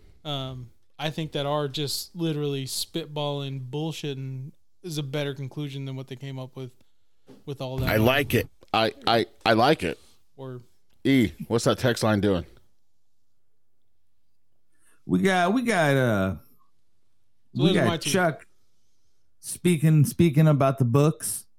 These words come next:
Speaker 3: He's waiting for the books. He wants to read.
Speaker 1: Yeah, I'm just worried that he's in such, he's a really large guy and he's really old.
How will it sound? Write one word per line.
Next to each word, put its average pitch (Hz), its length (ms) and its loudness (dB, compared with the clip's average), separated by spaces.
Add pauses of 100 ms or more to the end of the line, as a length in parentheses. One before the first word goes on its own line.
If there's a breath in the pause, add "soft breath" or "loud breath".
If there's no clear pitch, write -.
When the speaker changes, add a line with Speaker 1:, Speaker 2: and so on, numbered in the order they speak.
(580)
Speaker 3:
He's 127 140 0
waiting 131 300 2
for 143 100 0
the 131 140 4
books. 123 540 -2 (1040)
He 131 40 -2
wants 131 220 0
to 123 100 -4
read. 135 400 2 (1600 soft breath)
Speaker 1:
Yeah, 151 180 -8
I'm 180 200 -6
just 202 180 -6
worried 170 320 -2
that 151 280 -4
he's 196 500 -6 (500)
in 156 180 -8
such, - 560 -8 (520)
he's 202 240 -12
a 156 40 -6
really 160 360 -6
large 147 480 -8
guy 143 240 -6
and 139 120 -8
he's 131 140 -12
really 135 260 -8
old. 135 340 -10